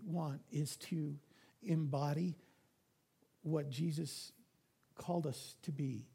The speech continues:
to be that gospel community, that we do life together, we do love together, we celebrate him together. If anyone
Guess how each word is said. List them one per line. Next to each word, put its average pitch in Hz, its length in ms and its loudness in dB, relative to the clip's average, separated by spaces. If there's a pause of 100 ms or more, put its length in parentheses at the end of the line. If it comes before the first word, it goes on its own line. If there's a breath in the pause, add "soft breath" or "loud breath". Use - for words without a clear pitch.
to 151 280 2 (100)
be 143 220 2
that 143 440 -2
gospel 135 640 -4 (720 soft breath)
community, 147 520 0 (840 soft breath)
that 160 180 6
we 151 200 4
do 165 260 4
life 143 540 -2 (180)
together, 135 480 0 (340 loud breath)
we 151 180 6
do 170 260 6
love 143 440 2 (300 soft breath)
together, 135 500 2 (240 loud breath)
we 160 120 6
celebrate 165 640 4
him 147 320 4 (200 loud breath)
together. 135 540 2 (240 loud breath)
If 165 300 6
anyone 165 440 10